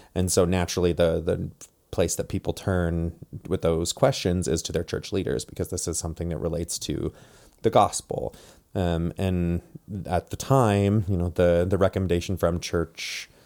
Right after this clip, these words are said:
leadership was conversion therapy, because this was something that was viewed as,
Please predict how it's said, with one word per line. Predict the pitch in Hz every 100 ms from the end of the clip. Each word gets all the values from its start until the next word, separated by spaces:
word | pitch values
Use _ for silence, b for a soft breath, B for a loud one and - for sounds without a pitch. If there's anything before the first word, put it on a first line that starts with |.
| b b b _ -
leadership | 110 117 101 - 90 95 -
was | 87 87 87 - -
conversion | 87 87 90 90
therapy, | - 64 - - 95
because | - - -
this | 92
was | 95
something | 92 85 87
that | 85
was | 87 82
viewed | 80 82
as, | 82 78